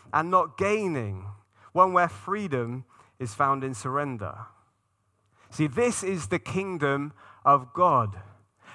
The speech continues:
This is the way of Jesus.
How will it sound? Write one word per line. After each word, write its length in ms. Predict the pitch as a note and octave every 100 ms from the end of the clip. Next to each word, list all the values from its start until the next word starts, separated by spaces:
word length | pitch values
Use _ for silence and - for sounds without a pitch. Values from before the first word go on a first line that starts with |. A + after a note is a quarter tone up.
| -
This 200 | G#3 A3
is 180 | G#3+ D#3
the 120 | F3+
way 480 | E3+ G3+ G#3+ G3 F#3+
of 220 | F3+ D3
Jesus. 880 | - G3+ G3 C3 A2 G2+ - -